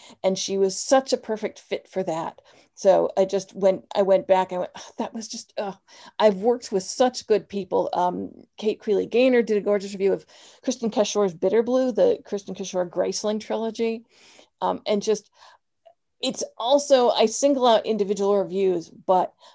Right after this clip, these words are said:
when you work with people, we, we assign,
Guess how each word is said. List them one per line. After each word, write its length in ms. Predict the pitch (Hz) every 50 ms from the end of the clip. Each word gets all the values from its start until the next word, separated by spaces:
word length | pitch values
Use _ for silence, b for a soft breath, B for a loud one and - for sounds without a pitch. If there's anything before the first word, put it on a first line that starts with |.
| b b _
when 540 | - 185 190 202 196 190 190 190 190 190 - -
you 220 | 208 190 202 202
work 320 | 185 175 226 254 247 - -
with 220 | 220 214 - -
people, 580 | - 226 202 - - 190 185 185 185 - - _ - - 147 147 147 147 _
we, 260 | - 190 208 185 - _
we 240 | - 226 247 247 240
assign, 580 | 233 233 - 294 277 277 277 285 294 285 254